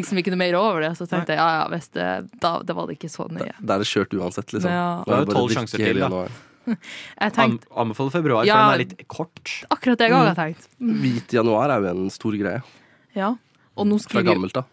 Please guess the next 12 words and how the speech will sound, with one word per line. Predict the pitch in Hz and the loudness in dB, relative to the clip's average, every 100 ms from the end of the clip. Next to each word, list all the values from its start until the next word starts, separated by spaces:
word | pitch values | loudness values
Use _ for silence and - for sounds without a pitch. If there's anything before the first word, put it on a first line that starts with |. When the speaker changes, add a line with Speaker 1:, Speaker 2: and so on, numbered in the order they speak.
| _ | _
Speaker 1:
Men | 208 220 - | -8 -4 0
alle | 226 233 | 2 0
skriver | - 180 202 180 | 0 -4 -2 0
jo | 156 | -2
om | 151 | -2
det | 151 156 | -4 -4
sånn, | 170 156 - | -6 -8 -6
«Åh, | 208 202 165 | -4 -2 -4
helse, | 175 185 175 - 196 196 - - | -4 -6 -8 -6 -6 -6 -10 -18
eh, | - 185 185 180 180 185 180 | -8 -6 -4 -4 -4 -4 -4
the | 175 | -6
health | 165 214 196 | -4 -4 -6